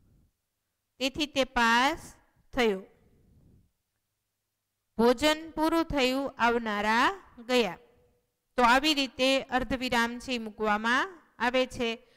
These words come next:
હવે આમ, આપણે આમની પછીનો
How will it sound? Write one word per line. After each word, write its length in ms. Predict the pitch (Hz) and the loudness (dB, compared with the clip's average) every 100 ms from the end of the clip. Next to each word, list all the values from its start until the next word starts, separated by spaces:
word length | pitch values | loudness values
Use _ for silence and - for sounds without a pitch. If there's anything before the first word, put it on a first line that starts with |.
| _ _ | _ _
હવે 260 | 233 247 285 | 0 4 4
આમ, 360 | 254 220 247 233 - - | 2 0 -2 -2 -10 -8
આપણે 480 | 254 285 262 247 262 - _ _ | -4 2 4 4 0 -12 _ _
આમની 340 | - 254 285 294 | -4 -4 -2 -4
પછીનો 800 | 294 254 262 302 269 226 226 | -2 -4 -4 -4 -4 -4 -6